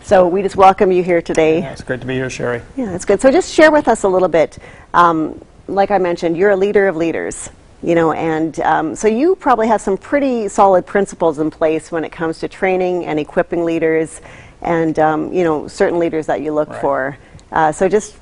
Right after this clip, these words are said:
Speaker 1: I'll just let you go ahead, and you can just
Speaker 2: Okay.
Speaker 1: talk to us about that.
Speaker 2: Okay. Well, I,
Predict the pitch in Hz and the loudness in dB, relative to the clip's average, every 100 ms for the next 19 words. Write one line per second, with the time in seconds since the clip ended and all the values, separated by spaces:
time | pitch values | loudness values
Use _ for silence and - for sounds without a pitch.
0 | - - - 165 185 190 185 180 196 190 | -20 -8 0 0 0 0 0 2 0 0
1 | 196 214 180 165 - 156 - 160 - 143 | 0 -2 -2 -4 -6 -4 0 0 -2 -10
2 | 139 - - - - - - - 180 160 | -10 -10 -8 -10 -10 -18 -18 -14 -4 -2
3 | 160 170 170 175 | 2 4 4 2